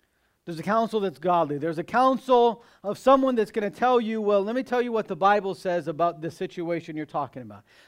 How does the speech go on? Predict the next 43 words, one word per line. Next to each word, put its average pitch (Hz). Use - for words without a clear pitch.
Let 226
me 294
tell 277
you 262
what 233
the 196
Bible 208
says 214
about 185
what 185
you 202
need 196
to 175
do 180
or, 160
or 165
what 226
you 240
need 233
to 220
be 196
careful 220
for 196
in 170
this 196
time 202
of 165
your 175
life." 170
There, 208
there 208
is 240
godly 202
counsel. 202
But 165
just 240
as 208
much 233
as 190
there 175
is 139
godly 208
counsel, 165